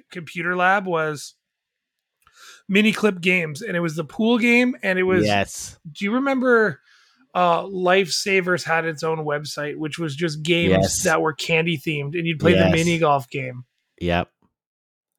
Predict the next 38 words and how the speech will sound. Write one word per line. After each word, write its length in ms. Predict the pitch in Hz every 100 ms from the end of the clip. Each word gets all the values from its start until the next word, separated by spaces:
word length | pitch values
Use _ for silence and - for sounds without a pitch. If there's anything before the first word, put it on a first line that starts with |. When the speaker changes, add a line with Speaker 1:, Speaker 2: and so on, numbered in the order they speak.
| _ _ _ _ _ _ _ 143
Speaker 1:
That, 260 | 139 139 -
Speaker 2:
Those, 440 | 170 165 170 175 165
Speaker 1:
those 20 |
were 60 |
the 40 | 123
Speaker 2:
those 160 | 123 113
were 120 | 117
the 100 | 110
Speaker 1:
days. 460 | 104 107 104 107
Speaker 2:
days. 800 | 143 - 226 494 523 508 - -
<laughs> 60 | -
Speaker 1:
And 140 | 190
then, 260 | 196 202 190 -
um, 360 | 170 170 160
if 180 | 185 160
you're 300 | 175 196 208
an 220 | 202 175 185
early 320 | 185 214 208 185
nineties 500 | 175 196 202 180 156
baby, 520 | 151 151 151 147 135 _ _ _ _ _ -
the, 640 | 156 165 165 160 160 160 208
the 160 | 180 170
equivalent 520 | 156 - 196 208 190
to 80 | -
that 200 | 170 165
in 60 | 160
high 240 | 147 165
school 280 | 139 - 156
for 140 | -
you 380 | 170 185 220 220
would 220 | 196 180
be 160 | 156 165
Neopets. 920 | 156 156 170 156 139 131 110 - - - _ -
Speaker 2:
Neopets 540 | 92 92 - 92 -
was, 260 | 92 - 90
uh, 180 | 82 -
pretty 240 | - 95
big. 340 | 90 90 90